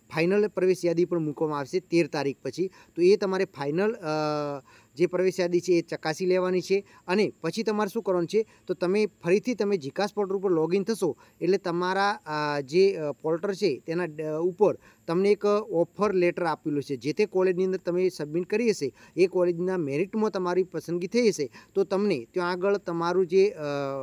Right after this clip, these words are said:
અ, એડમિશન ઓફર લેટર જે કહેવાય, એ તમને ઓફર કરવામાં આવ્યું છે. એના ઉપર મેં આગળ વીડિયો બનાવ્યો છે, એ રીતે તમારે પ્રિન્ટ મેળવી અને ડાઉનલોડ કરવાની છે. હવે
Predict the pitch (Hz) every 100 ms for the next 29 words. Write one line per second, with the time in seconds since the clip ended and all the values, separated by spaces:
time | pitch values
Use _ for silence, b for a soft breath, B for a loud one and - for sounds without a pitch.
0 | 131 - - - 147 143 139 - - 156
1 | 185 214 226 208 190 170 180 180 175 175
2 | 165 - 202 151 - b b - 196 208
3 | 175 170 170 180 - _ - 175 180 156
4 | 143 139 135 139 170 208 - 170 190 180
5 | 175 180 170 170 180 170 185 190 233 220
6 | 165 139 B B 185 196 185 196 175 170
7 | 180 180 - 196 202 175 185 175 165 151
8 | 143 151 160 156 135 120 113 120 170 208